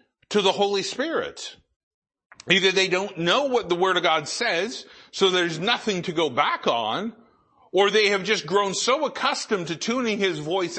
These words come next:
out. Isn't it amazing how people can, can, can go about their day-to-day activity tuning out noise? I mean, we do it at work, right?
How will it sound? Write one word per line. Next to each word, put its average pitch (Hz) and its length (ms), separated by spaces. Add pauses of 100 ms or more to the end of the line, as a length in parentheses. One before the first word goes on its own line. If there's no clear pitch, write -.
(100)
out. - 640 (3000)
Isn't 370 240
it 330 140
amazing 202 500
how 185 160
people 185 340
can, 160 240
can, 135 380
can 147 180
go 175 220
about 156 460 (260)
their 151 160
day-to-day 156 600
activity 139 600
tuning 196 760
out 139 600 (180)
noise? 113 600 (1500)
I 180 60
mean, 220 160
we 233 100
do 202 200
it 165 80
at 165 120
work, 214 300
right? 135 320